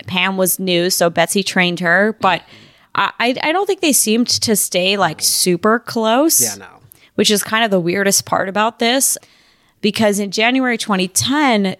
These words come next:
Speaker 1: they got back in touch because Betsy was diagnosed with breast cancer, which,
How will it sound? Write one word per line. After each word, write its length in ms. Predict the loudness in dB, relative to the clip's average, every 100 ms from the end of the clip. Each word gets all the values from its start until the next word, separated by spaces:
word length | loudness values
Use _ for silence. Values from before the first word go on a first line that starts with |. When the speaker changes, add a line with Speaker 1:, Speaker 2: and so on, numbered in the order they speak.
| -2
Speaker 1:
they 200 | 0 2
got 260 | 0 0
back 240 | 0 0 -2
in 120 | -4
touch 520 | -2 2 2 0 -4
because 360 | -2 0 0 2
Betsy 320 | 0 0 -2
was 140 | 0
diagnosed 500 | 0 0 -2 -6 -4
with 140 | -6 -2
breast 260 | -2 0
cancer, 460 | -2 -4 -4 -6 -6
which, 400 | -4 -2 -2 -4